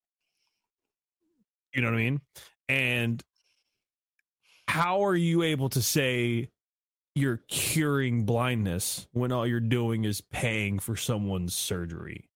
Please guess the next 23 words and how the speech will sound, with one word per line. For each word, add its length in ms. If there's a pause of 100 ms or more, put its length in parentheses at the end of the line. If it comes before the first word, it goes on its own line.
(1800)
And 120
that's, 240
that's 260
where 140
I 120
draw 220
the 60
line. 180
I'm 80
kinda 200
just 120
like, 260
now 240
you're, 600 (680)
now 280
it's 120
coming 300
off 200
as 200
you're 140
doing 520
too 280
much. 480